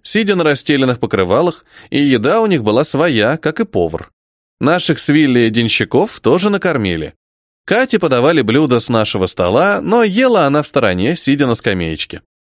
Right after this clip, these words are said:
Чем кормили? Супчик, мясо, тушеное с овощами, свежий пшеничный хлеб. Разнообразные рыбные и мясные балыки,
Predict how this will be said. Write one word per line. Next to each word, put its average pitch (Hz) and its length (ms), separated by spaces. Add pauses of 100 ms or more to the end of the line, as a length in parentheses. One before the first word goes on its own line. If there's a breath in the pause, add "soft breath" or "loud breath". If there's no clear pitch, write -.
(580)
Чем 160 240
кормили? 165 480 (560)
Супчик, - 540 (100)
мясо, 175 480
тушеное 143 480
с - 80
овощами, 131 580 (300 soft breath)
свежий 202 440
пшеничный 143 500
хлеб. 90 340 (460)
Разнообразные 131 840
рыбные 110 440
и - 20
мясные 101 420
балыки, 92 560